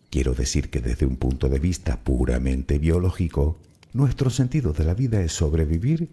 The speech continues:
y perpetuar la especie, no muy diferente a una jirafa, o a una sardina, o a una margarita, o a una bacteria. Por otro lado, también podemos observar el sentido de la vida de forma individual,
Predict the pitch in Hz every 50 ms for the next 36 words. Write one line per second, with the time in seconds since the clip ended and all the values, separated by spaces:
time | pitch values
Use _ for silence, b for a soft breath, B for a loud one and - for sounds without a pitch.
0 | - - 113 113 - 95 90 85 - - 82 78 - 76 71 73 71 73 69 65
1 | 65 69 - 71 67 71 - 71 65 67 - - - _ _ _ _ _ _ _
2 | _ - 87 64 62 58 62 64 65 64 64 65 - - 71 67 65 67 67 82
3 | 80 - - - 64 60 60 64 64 62 60 - - 69 62 57 60 62 - -
4 | 65 58 - - - - _ _ _ _ _ 92 90 90 85 87 92 98 107 113
5 | 123 - 131 123 - - 71 65 62 62 64 65 - - - _ _ _ _ -
6 | 87 71 64 67 62 62 64 62 60 64 64 64 64 62 62 64 67 69 - -
7 | 64 - - - - _ - - - _ - 76 67 62 58 58 64 90 120 123
8 | 92 65 65 65 - - - - 62 64 64 60 60 62 - - - _ _ _
9 | _ _ _ - - _ - - _ _ _ _ - - _ _ _ _ - 58
10 | 57 62 64 62 - 67 67 65 65 64 69 67 64 - - - _ - - 147
11 | 147 139 117 117 120 123 - 127 104 85 85 90 95 - - 71 - - - -
12 | 69 65 64 76 90 82 73 65 64 - - 62 62 64 - - 58 60 - 64
13 | 69 73 80 82 80 85 80 98 101 98 85 - - 78 69 64 65 67 62 64
14 | 62 65 64 64 62 62 60 62 71 80 - -